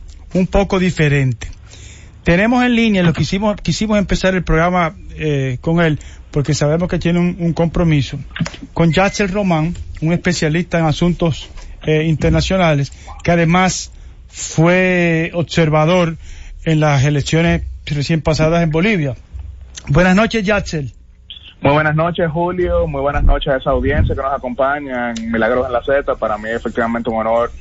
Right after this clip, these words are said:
Speaker 2: estar tratando estos temas, que como bien mencionas, estuve ahora mismo en Bolivia, que celebraba sus elecciones generales el domingo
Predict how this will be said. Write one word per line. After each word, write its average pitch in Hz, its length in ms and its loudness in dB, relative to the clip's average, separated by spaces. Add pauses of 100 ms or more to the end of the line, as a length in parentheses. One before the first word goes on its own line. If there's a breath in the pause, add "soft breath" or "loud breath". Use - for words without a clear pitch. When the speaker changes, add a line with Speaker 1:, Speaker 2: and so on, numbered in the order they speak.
(300 loud breath)
Speaker 2:
estar 113 340 0
tratando 117 400 -2
estos 117 180 -4
temas, 139 440 0
que 113 120 -2
como 113 220 -2
bien 120 160 0
mencionas, 120 840 0 (360 loud breath)
estuve 117 280 2
ahora 120 300 2
mismo 123 480 0
en 113 320 -2
Bolivia, 117 560 2
que 110 80 -6
celebraba 110 460 0
sus 123 160 -4
elecciones 120 400 -2
generales 110 580 0 (540 loud breath)
el 110 160 2
domingo 123 680 2